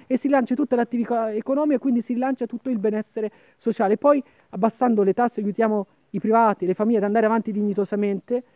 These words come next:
e aiutiamo, aiutiamo soprattutto la classe imprenditoriale ad assumere nuovi dipendenti e quindi a rilanciare l'indotto occupazionale e quindi tutto il nostro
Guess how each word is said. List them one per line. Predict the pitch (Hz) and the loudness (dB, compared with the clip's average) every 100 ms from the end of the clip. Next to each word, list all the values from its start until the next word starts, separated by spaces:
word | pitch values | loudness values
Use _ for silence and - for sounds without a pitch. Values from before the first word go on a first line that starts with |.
| _ - | _ -2
e | 240 | 0
aiutiamo, | 208 233 233 262 220 202 190 | 2 2 2 2 0 -2 -2
aiutiamo | 208 226 254 214 | -2 0 0 0
soprattutto | - 202 - 220 | -2 -2 -2 -2
la | 196 | -2
classe | 196 247 220 - | 0 0 -2 -2
imprenditoriale | 220 240 - 202 208 240 202 160 147 165 175 _ _ | 0 0 0 -2 0 -2 -2 -2 -2 -4 -6 _ _
ad | 202 | -2
assumere | 220 - 247 214 202 | -2 0 0 0 0
nuovi | 226 208 | 0 -2
dipendenti | 196 254 214 170 165 | -2 -2 -2 -2 -4
e | |
quindi | 190 240 208 | -2 0 0
a | |
rilanciare | 208 214 202 208 | 0 -2 -2 -2
l'indotto | 202 202 - | 0 -2 -4
occupazionale | 196 202 220 - 214 | -8 -8 -8 -8 -6
e | 170 | -6
quindi | - 202 | -4 -6
tutto | 196 233 220 | -4 -4 -2
il | 196 | -2
nostro | 196 - 190 | -4 -8 -12